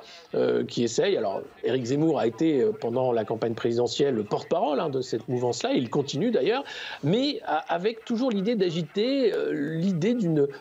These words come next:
d'une guerre civile, de nous contre eux, et donc de diviser plutôt que d'essayer de, de rassembler, ou du moins d'interpeller les pouvoirs publics et de dire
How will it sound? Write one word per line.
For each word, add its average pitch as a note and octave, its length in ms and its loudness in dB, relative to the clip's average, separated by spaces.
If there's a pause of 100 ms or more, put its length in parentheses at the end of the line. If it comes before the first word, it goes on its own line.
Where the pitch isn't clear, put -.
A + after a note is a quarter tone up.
(140)
d'une C3 160 0
guerre C3+ 220 0
civile, G3 440 -2
de D3 100 2
nous A3+ 220 2
contre F3+ 360 0
eux, B3 80 2
et G3 40 0
donc G#3+ 160 2
de D#3+ 100 2
diviser F#3 680 2 (240)
plutôt G#3 260 -2
que D#3 240 2
d'essayer E3 560 0
de, D3 160 0
de C3 160 0
rassembler, D3+ 460 0
ou F#3 140 2
du D3+ 120 2
moins G#3+ 300 2 (240)
d'interpeller E3 500 0
les D#3 80 0
pouvoirs C3+ 240 -2
publics G#3 320 -2
et C3+ 60 0
de B2 60 2
dire A#3 200 0